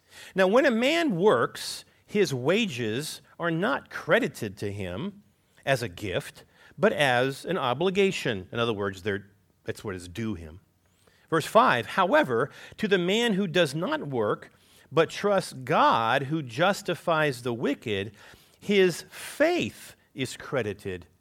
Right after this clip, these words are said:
as righteousness." <clears throat> Now, as you can imagine,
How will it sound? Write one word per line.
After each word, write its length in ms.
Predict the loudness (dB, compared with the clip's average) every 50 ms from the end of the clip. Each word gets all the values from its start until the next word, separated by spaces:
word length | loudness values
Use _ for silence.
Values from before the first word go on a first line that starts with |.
| _ _ _ _ _ _ _
as 420 | -10 -8 -8 -8 -10 -12 -14 -16 -14
righteousness." 840 | -8 -8 -8 -8 -8 -12 -18 -18 -20 -20 -20 -20 _ _ -20 -20 _ _ _ _ _ _ _ _ -20 _ _ _ _ _ -2
<clears throat> 260 | 0 0 0 -2 -4 -14 _ _ _ _ _ _ _ _ _ _ _ _ _ _ _ _ _ -20 -20 -20 _ _ _ _ _ _ _ _ _ _ _ _ _ _ _ _ _ _
Now, 140 | 2 2 4
as 180 | 4 4 4
you 80 | 4 0
can 140 | 4 4 2
imagine, 640 | 4 4 4 4 2 2 0 -2 -2 -2 -2 -4